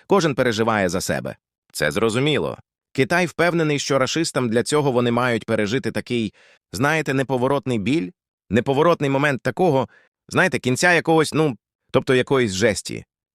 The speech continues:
От я абсолютно згодна з китайцями. Тобто треба щось у них дуже жорстко відрізати або реформувати, не без допомоги китайців, для того,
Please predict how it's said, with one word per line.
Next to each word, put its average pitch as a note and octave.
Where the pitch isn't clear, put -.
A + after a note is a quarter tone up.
От B2+
я C3
абсолютно A2+
згодна E2+
з -
китайцями. C2
Тобто A#2
треба C3+
щось C3+
у C3
них B2+
дуже A#2
жорстко A2
відрізати A#2
або G2
реформувати, G#2
не D3
без F3+
допомоги E3
китайців, C#3+
для A#2+
того, B2+